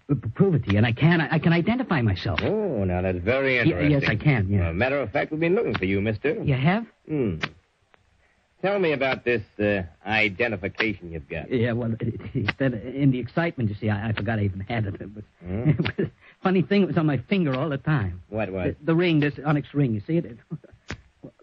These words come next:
Speaker 1: I, I was a fool, uh, not to think about it before.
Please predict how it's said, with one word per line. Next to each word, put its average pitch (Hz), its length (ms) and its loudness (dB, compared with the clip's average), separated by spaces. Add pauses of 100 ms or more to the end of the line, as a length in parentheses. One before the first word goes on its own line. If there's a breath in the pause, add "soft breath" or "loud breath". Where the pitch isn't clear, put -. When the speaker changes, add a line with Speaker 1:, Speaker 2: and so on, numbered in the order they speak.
(300)
Speaker 1:
I, 165 120 2
I - 20 4
was 127 140 2
a 101 40 -6 (120)
fool, 185 180 0
uh, - 300 -4
not 120 160 -4
to - 80 -16
think 190 160 2
about 95 240 -2
it 87 60 -12 (120)
before. 131 400 -2